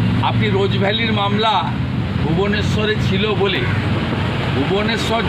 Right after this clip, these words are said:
জেলের অভিজ্ঞতাটা কি, সম্মানীয় সুদীপ বন্দ্যোপাধ্যায়ের কাছ থেকে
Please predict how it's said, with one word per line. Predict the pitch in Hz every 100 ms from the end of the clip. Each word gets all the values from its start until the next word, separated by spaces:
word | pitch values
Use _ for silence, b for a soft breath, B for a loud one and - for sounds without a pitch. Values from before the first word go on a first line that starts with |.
| 170
জেলের | 185 214
অভিজ্ঞতাটা | 202 180 196 - 208 220 220
কি, | 214 - 185 - - - - - - - - - -
সম্মানীয় | 175 196 196 214
সুদীপ | - - - -
বন্দ্যোপাধ্যায়ের | 202 202 202 202 202 208 190
কাছ | 190 180
থেকে | 196 214